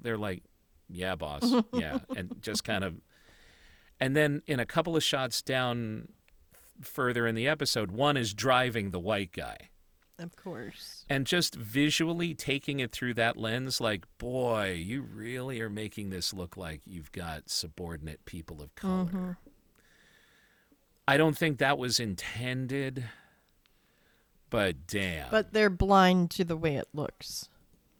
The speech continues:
Speaker 1: They're blind to the way that it
Speaker 2: Mm-hmm.
Speaker 1: looks.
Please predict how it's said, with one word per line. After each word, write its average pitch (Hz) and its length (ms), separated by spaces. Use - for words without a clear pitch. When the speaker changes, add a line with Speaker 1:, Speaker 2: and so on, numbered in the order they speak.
Speaker 1:
They're 127 160
blind 123 460
to 123 120
the 104 100
way 98 260
that 87 140
it 82 120
Speaker 2:
Mm-hmm. 82 100
Speaker 1:
looks. 78 400